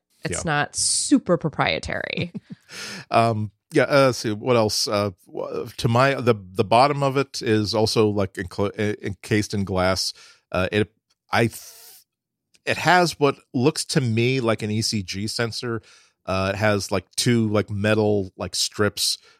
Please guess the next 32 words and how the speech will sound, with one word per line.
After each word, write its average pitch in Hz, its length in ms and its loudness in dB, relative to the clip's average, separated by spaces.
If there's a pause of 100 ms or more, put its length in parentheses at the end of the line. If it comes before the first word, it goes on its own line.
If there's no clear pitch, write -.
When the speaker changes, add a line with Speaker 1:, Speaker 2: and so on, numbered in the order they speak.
(100)
Speaker 2:
that 95 220 0
seem 117 400 0
consistent - 640 -2
with 101 100 -6
something 104 340 -4
that's 92 200 -2
taking 101 400 -2
E 92 140 -6
C 98 180 -6
G 95 260 -6
readings, 92 480 -6 (300)
in 113 100 4
addition 107 320 0
to, 98 400 0
like, 92 180 -4
the 90 220 -2
optical 92 320 -6
Speaker 1:
Hmm. 175 80 -6
Speaker 2:
sensors 95 280 -4
that 87 100 -6
you're 87 80 -6
used 90 160 -8
to 92 60 -8
seeing 90 260 -4
on 82 40 -6
the 85 80 -8
back 85 280 -4
of 85 100 -14
these 87 280 -10
things. 85 440 -6 (560)
Th-, 92 140 -12
um, 92 500 -2